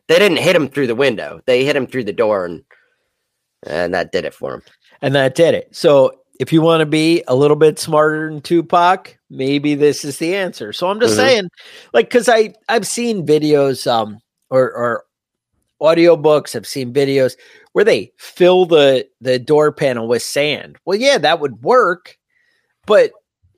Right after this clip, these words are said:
Speaker 2: you can't, it's not practical. It's not realistic. 'Cause if you think of the weight you're adding to your car,
Speaker 1: Right.
Speaker 2: when you fill all your body panels with
Speaker 1: That's
Speaker 2: sand
Speaker 1: another
Speaker 2: or
Speaker 1: half ton,
Speaker 2: whatever,
Speaker 1: and you're, you're scraping your,
Speaker 2: you're not moving
Speaker 1: your
Speaker 2: down the
Speaker 1: wheels on
Speaker 2: road.
Speaker 1: the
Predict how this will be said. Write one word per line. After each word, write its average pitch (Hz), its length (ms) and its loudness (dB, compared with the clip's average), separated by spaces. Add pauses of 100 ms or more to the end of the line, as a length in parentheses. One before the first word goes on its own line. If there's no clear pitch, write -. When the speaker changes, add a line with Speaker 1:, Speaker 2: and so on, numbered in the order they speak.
(320)
Speaker 2:
you 202 120 -10
can't, - 260 -10
it's 214 200 -6
not 247 260 0
practical. 139 640 -2
It's 123 200 -8
not 170 220 -2
realistic. 143 680 0
'Cause 143 180 -8
if 147 180 -6
you 151 80 -8
think 190 260 -6
of 139 80 -6
the 131 100 2
weight 151 380 -4
you're 117 160 -6
adding 139 420 -4
to 131 120 -12
your 107 160 -10
car, 131 560 -2 (100)
Speaker 1:
Right. 98 280 -2 (200)
Speaker 2:
when 147 180 -2
you 139 140 2
fill 185 340 2
all 151 160 4
your 139 140 0
body 147 420 -2
panels 135 560 -4
with 117 140 -2
Speaker 1:
That's 117 180 0
Speaker 2:
sand 160 160 4
Speaker 1:
another 151 220 6
Speaker 2:
or 135 60 2
Speaker 1:
half 143 240 2
ton, 120 120 0
Speaker 2:
whatever, 160 360 2
Speaker 1:
and 143 80 0
you're, 151 360 2
you're 135 400 2 (300)
scraping 160 540 0
your, 135 160 4
Speaker 2:
you're 233 80 6
not 220 180 2
moving 220 200 2
Speaker 1:
your 214 80 2
Speaker 2:
down 196 180 4
the 190 40 2
Speaker 1:
wheels 185 120 4
on - 60 4
Speaker 2:
road. 143 180 2
Speaker 1:
the 127 120 -2